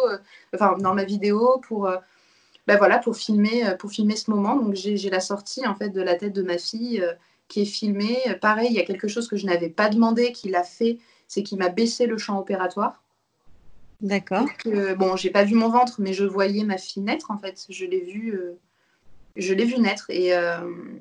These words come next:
Speaker 1: et tout a été accepté. J'ai, j'ai demandé à ce qu'il me fasse pousser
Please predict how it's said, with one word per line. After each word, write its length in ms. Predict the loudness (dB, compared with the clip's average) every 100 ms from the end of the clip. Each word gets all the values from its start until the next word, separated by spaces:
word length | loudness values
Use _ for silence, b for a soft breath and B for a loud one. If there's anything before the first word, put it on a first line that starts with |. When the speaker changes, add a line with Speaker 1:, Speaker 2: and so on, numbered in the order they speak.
| -4
Speaker 1:
et 140 | -4
tout 140 | -2 0
a 80 | 2
été 200 | 2 -2
accepté. 560 | -4 -6 -2 0 0
J'ai, 280 | 0 -2 -2
j'ai 140 | -2
demandé 460 | -6 -4 -4 -2 0
à 80 | -2
ce 140 | -4
qu'il 240 | -10 -6 -4
me 100 | -2
fasse 220 | -2 -4
pousser 520 | -8 -10 -2 -2 -2